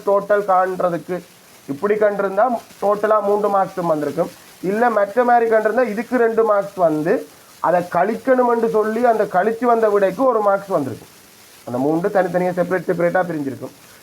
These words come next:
இதை வச்சு கொண்டு அந்த தொடர்பு, அந்த ரெண்டாயிரத்தி நூறு ரூபா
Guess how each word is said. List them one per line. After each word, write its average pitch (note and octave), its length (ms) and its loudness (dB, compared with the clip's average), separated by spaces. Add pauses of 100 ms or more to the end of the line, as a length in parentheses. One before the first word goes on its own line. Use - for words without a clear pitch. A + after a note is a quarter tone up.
(120)
இதை G3+ 200 0
வச்சு A#3+ 280 0
கொண்டு B3+ 280 0
அந்த B3 200 2
தொடர்பு, A3 460 0
அந்த F3 160 0
ரெண்டாயிரத்தி G#3 840 -2 (240)
நூறு G3 280 2
ரூபா G3+ 180 2